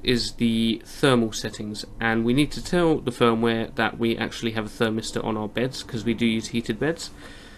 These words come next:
So we've got temperature sensor zero, which is our hot end therm-, thermistor, and we want to set our temperature sensor bed to one to tell it we have one there as well.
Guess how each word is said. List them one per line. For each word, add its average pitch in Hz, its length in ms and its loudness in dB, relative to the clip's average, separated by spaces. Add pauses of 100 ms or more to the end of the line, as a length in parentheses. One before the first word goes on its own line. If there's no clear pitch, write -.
(100)
So - 160 2
we've 110 220 0
got - 220 2 (260)
temperature 147 300 0
sensor 120 340 0
zero, 123 420 4 (100)
which 120 240 -2
is 113 180 2
our 110 160 4
hot - 300 -2
end 139 340 0 (300)
therm-, 117 320 4 (240)
thermistor, 120 500 2 (180)
and 117 140 0
we 120 60 2
want 120 120 0
to - 60 -10
set - 140 -2
our 120 160 2
temperature - 340 -6
sensor - 380 -4
bed 123 300 2
to 120 120 -4
one 131 420 0
to - 120 -16
tell 113 260 -6
it - 160 -4
we 117 120 -2
have 110 180 -2
one 110 160 -2
there 110 240 -2
as 110 120 -6
well. 107 220 -8